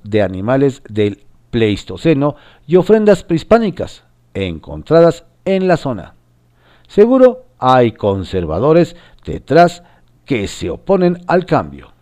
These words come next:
La memoria corta del presidente.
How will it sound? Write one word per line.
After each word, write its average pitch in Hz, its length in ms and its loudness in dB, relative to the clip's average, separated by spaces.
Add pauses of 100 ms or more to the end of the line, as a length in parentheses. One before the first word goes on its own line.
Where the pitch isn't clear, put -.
(1120)
La 107 200 -2
memoria 175 480 0
corta 190 320 0
del 185 180 0
presidente. 143 640 -4